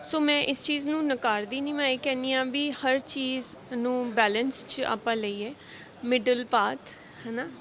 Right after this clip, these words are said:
ਜੋ ਹੈਗਾ ਆਪਣਾ। ਅ, ਤੇ ਗੁਰੂ ਨਾਨਕ ਦੀ ਇੱਕ ਗੱਲ ਮੈਨੂੰ ਬਹੁਤ ਕਿਸੇ ਨੇ ਸਾਖੀ 'ਚ ਸੁਣਾਈ ਸੀ ਕਿ ਕਿਸੇ ਨੇ ਪੁੱਛਿਆ ਗੁਰੂ ਨਾਨਕ ਜੀ ਨੂੰ, ਬਾਬੇ ਨਾਨਕ ਨੂੰ, ਵੀ "ਤੁਸੀਂ ਕਿਉਂ ਉਦਾਸੀਆਂ 'ਤੇ ਘੁੰਮਦੇ ਰਹਿੰਦੇ ਹੋ, ਕਿਉਂ ਜਾਂਦੇ ਰਹਿੰਦੇ ਹੋ ਇੱਕ ਜਗ੍ਹਾ ਤੋਂ ਦੂਜੀ ਜਗ੍ਹਾ? ਤੁਸੀਂ ਥੱਕਦੇ ਨਹੀਂ? ਤੁਹਾਨੂੰ ਕੀ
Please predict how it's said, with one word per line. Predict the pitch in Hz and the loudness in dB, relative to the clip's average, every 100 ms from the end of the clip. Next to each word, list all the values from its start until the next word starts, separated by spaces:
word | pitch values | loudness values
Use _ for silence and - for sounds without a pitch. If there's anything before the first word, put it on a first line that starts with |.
| 247 | -6
ਜੋ | 233 233 | 0 0
ਹੈਗਾ | 226 208 214 | 0 -4 -2
ਆਪਣਾ। | 214 - 226 226 240 - - - - 220 214 214 | -4 -4 -6 -4 -6 -14 -16 -18 -8 -4 -2 -4
ਅ, | 208 | -4
ਤੇ | 233 226 233 | -2 2 0
ਗੁਰੂ | 214 240 254 | 0 -2 2
ਨਾਨਕ | 240 220 233 233 | 2 2 0 -2
ਦੀ | 226 247 | -4 -8
ਇੱਕ | - - | -10 -2
ਗੱਲ | 226 214 226 | 2 2 0
ਮੈਨੂੰ | 226 226 | -2 -2
ਬਹੁਤ | 220 214 214 - 226 214 - - | 0 0 0 -4 -6 -6 -10 -12
ਕਿਸੇ | - 233 | -6 -2
ਨੇ | 226 | -2
ਸਾਖੀ | 233 202 202 233 | -2 -4 -4 -6
'ਚ | 220 | -6
ਸੁਣਾਈ | - 220 208 208 | -4 -2 -2 -2
ਸੀ | - 233 | -4 -8
ਕਿ | 214 240 233 220 - | -4 0 0 -4 -6
ਕਿਸੇ | 247 247 | -4 0
ਨੇ | 233 | 0
ਪੁੱਛਿਆ | 226 233 - 226 | -2 -6 -2 -2
ਗੁਰੂ | 220 220 | 0 -2
ਨਾਨਕ | 220 214 208 214 214 - - 226 | -2 -2 -2 -6 -8 -16 -12 -8
ਜੀ | 226 | -4
ਨੂੰ, | 220 233 302 - - - - - | -2 -2 -4 -8 -14 -14 -14 -6
ਬਾਬੇ | 214 196 214 | -4 -2 -2
ਨਾਨਕ | 208 208 214 233 | -2 -4 -8 -8
ਨੂੰ, | 233 | -6
ਵੀ | 240 | -6
"ਤੁਸੀਂ | 254 277 320 294 - | -6 -6 -6 -6 -6
ਕਿਉਂ | 285 294 294 | -2 -2 -2
ਉਦਾਸੀਆਂ | 254 233 233 254 240 | 0 -2 -2 -4 -4
'ਤੇ | 226 240 | -2 -4
ਘੁੰਮਦੇ | - 247 214 208 | -4 -6 -4 -6
ਰਹਿੰਦੇ | 208 208 220 | -6 -6 -8
ਹੋ, | 220 - - - | -10 -16 -20 -10
ਕਿਉਂ | 233 247 247 | -4 0 2
ਜਾਂਦੇ | 226 214 214 | 2 2 0
ਰਹਿੰਦੇ | 214 214 | 2 2
ਹੋ | 226 | 2
ਇੱਕ | 233 220 | 2 0
ਜਗ੍ਹਾ | 220 214 | 2 2
ਤੋਂ | 208 | 0
ਦੂਜੀ | 202 214 190 | -4 -6 -4
ਜਗ੍ਹਾ? | 214 | -4
ਤੁਸੀਂ | 220 240 - | -4 -6 -2
ਥੱਕਦੇ | 226 185 226 233 | -4 -2 -2 0
ਨਹੀਂ? | 233 247 | 0 -2
ਤੁਹਾਨੂੰ | 247 247 247 | -4 -4 -4
ਕੀ | 240 247 247 | -4 -2 0